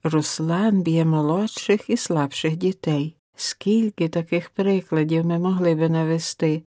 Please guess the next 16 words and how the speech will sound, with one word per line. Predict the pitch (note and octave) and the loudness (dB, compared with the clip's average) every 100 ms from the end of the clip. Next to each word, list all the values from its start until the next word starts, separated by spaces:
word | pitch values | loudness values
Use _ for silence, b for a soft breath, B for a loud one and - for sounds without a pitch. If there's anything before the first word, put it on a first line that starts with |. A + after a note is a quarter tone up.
| - | -10
і | E3 | -6
таке | D3+ D3+ E3 | -4 -2 -2
трапляється | D#3+ D3 D#3 D3+ C#3+ C3+ - C#3 | 0 -2 0 0 0 -2 -2 0
не | C#3+ | 0
раз. | C#3 D3+ G3+ - - - _ _ - | 0 -2 -4 -6 -12 -16 _ _ 0
Негарно | G#3+ A3 E3+ C#3+ D3+ D3+ | 4 4 2 0 2 0
повелись | D#3 D3 C#3+ D3 D3+ | 0 0 2 0 -2
перші | - D3 C#3 - C#3 | 0 0 0 -2 0
люди, | C#3 E3 G3+ D#3+ | 2 2 2 0
що | D3+ - D3+ | -2 -2 0
не | D3+ | 0
хотіли | D#3+ D#3 E3 D3+ | -2 -2 0 0
признатись | D3+ D#3 D3+ D#3+ F#3 G3+ F3 - | 0 -2 -2 -2 -2 -2 -4 -4
до | D#3 | -6
своєї | - D#3 D3+ D3+ D3+ D3+ | -2 0 2 2 2 0
провини | D#3+ D#3+ D#3 D3+ D3 D3 D3 | 0 -2 0 0 2 2 -2